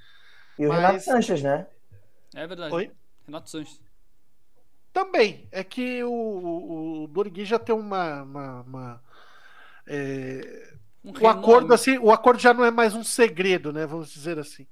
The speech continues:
Speaker 2: É, agora do Renato Sanches ainda tem ali uns, uns, uns detalhes ali pra serem acertados, mas também acho que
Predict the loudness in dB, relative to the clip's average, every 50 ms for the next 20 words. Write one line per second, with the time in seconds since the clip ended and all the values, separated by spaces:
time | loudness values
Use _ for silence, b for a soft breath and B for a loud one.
0 | B B B B B B B B B B B B B -10 -8 -6 -6 -6 -6 -6
1 | -6 -8 -8 -8 -10 -10 -4 -2 -2 -2 -2 -2 -2 -2 -2 -2 -4 -6 -8 -12
2 | -10 -8 -8 -6 -6 -8 -10 -10 -10 -10 -8 -8 -10 -8 -8 -8 -8 -8 -8 -10
3 | -12 -12 -12 -12 -14 -14 -16 -20 -20 -20 -20 -20 -20 -20 -20 -20 -20 -20 -20 -20
4 | -20 -20 -12 -10 -10 -10 -4 -2 2 2 2 2 0 -4 -8 -10 -10 -10 -10 -14
5 | -12 -12 -14 -12 -12 -12 -12 -10 -10 -12 -12 -12 -12 -12 -12 -12 -12 -14 -16 -16
6 | -18 -16 -12 -10 -10 -10 -8 -6 -6 -4 -2 -2 -2 -2 -4 -10 -12 -12 -12